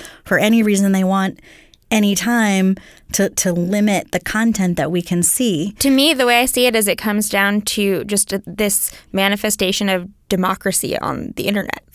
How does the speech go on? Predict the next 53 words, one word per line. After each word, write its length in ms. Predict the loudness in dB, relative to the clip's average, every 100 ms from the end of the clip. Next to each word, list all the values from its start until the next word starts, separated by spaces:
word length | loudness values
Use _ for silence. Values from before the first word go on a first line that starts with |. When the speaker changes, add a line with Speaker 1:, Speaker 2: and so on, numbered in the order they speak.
| -6
Speaker 2:
This 140 | -4 0
is 80 |
our 100 | 0
first 300 | -2 -2 -2
time 160 | -2 -2
that 100 | -2
we're 80 | -2
really 280 | -2 -2 0
having 380 | -2 -2 -6 -6 -14 -20 -20 -8
to 140 | -2 -2
grapple 520 | 0 0 2 0 0
with 260 | -2 -4 -14 -10 -2
such 260 | -2 -2
a 40 | -6
big 480 | -6 0 2 2
concept 760 | -2 -2 -2 -2 -2 -4 -6 -14 -16 _ -2
in 220 | -2 0
this 280 | 0 0 -2
new 480 | -4 -2 -2 -4 -8 -6
arena. 400 | -2 -2 -4 -6 -10 _ _ -20 -4
Speaker 1:
Yeah, 240 | 0 2 4
and 120 | 2
it's 140 | 2
a 40 | 0
big 180 | 2
deal 160 | 2 2
for 140 | 2
indie 140 | 2 2
filmmakers 640 | 2 4 4 4 2 2
because, 500 | 0 0 0 2 0 -4 -6
and 140 | 0 2
the 60 |
reason 240 | 2 2 2
that 140 | 2
we 100 | 0
should 180 | 0 0
all 160 | 0 0
know 260 | 2 2
about 240 | 2 2 0
it 140 | 0
is 120 | 0
because 320 | 0 0 0 0
it, 140 | -2
it 100 | -2
doesn't 220 | 0 2
only 180 | 4 4
mean 200 | 2 2
that 100 | 2
a 60 | 2
service 360 | 2 0 -4
provider 380 | -2 -2 0 -2
could, 160 | -2 -2
like, 280 | -2 -4